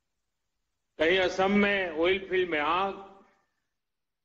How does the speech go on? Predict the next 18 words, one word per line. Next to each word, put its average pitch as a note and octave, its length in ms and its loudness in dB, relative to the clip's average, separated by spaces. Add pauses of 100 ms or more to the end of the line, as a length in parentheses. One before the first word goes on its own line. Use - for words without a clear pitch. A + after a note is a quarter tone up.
(760)
कहीं F3+ 540 0
लगातार G3 880 0
छोटे-छोटे G3 600 0
अर्थक्वेक F#3 480 0
की G3+ 120 0
खबरें। G3+ 640 -4 (2500)
ये E3+ 180 2
भी A#3+ 160 -4
कम G3+ 280 0
ही A#3+ 80 4
होता A3 340 2
है A#3 500 -2 (680)
कि G3 100 -4
पूर्वी A#3 680 2
और B3 300 0
पश्चिम A#3 400 2
क्षेत्र A#3 340 0
में D3 260 -12